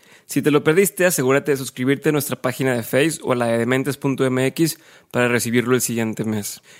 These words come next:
Y la segunda cosa es que si algo de lo que escuchen les gusta, por favor, déjenme un comentario en Facebook platicándome sobre qué es lo que les gustó,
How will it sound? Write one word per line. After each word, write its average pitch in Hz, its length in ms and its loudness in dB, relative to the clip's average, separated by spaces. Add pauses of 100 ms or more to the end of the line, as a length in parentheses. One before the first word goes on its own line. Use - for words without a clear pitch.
Y - 80 0
la 151 80 2
segunda 165 360 2
cosa 170 240 -2
es 147 80 -6
que 156 140 -2
si 135 500 -2
algo 185 280 0
de 196 60 2
lo 165 160 -2
que 139 60 -2
escuchen 135 420 -2
les 113 100 -2
gusta, 135 460 0
por 123 100 -4
favor, 123 340 0
déjenme 135 440 0
un 131 80 -2
comentario 120 420 -2
en 113 80 -4
Facebook 127 400 0
platicándome 147 580 0
sobre 123 360 -2
qué 151 100 2
es 151 60 4
lo 156 80 2
que 143 80 -2
les 131 100 0
gustó, 151 640 2